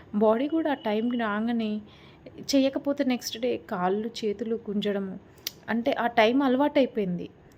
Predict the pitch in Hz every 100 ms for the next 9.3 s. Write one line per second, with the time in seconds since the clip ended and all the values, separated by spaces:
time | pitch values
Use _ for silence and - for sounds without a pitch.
0 | - - 233 262 240 233 - - - 220
1 | 214 208 208 - - - - 226 214 202
2 | 185 208 208 254 277 302 480 571 - -
3 | - - - 214 214 247 285 262 285 277
4 | 269 330 302 233 220 247 240 214 226 247
5 | 254 220 208 208 - - 381 302 339 -
6 | 392 - - - - - 679 571 539 -
7 | - - - - - - 311 311 330 -
8 | - - 415 - 277 349 427 370 339 339
9 | 330 320 302